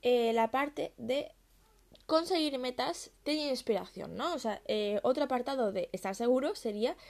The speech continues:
tener inspiración, es decir, eh, vosotros veis a una persona tocando el piano, genial,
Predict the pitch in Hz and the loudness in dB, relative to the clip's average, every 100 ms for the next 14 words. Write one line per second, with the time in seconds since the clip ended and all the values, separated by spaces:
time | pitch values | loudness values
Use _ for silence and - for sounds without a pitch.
0 | - - - 339 370 311 - 220 202 - | -20 -20 -6 -2 -2 -2 -6 -8 -10 -8
1 | 196 180 190 190 190 - - - - _ | -8 -6 -8 -8 -10 -12 -20 -20 -20 _
2 | - _ _ - 262 240 240 233 226 226 | -20 _ _ 2 4 6 4 4 4 0
3 | - 254 339 349 262 180 - - - 233 | 0 2 4 2 0 -4 -8 -12 0 2
4 | 285 311 277 214 196 - 247 370 392 247 | 4 2 0 -2 -4 -6 0 2 2 4
5 | 240 339 - - 226 196 185 160 | 2 0 -8 -6 -2 0 -2 -6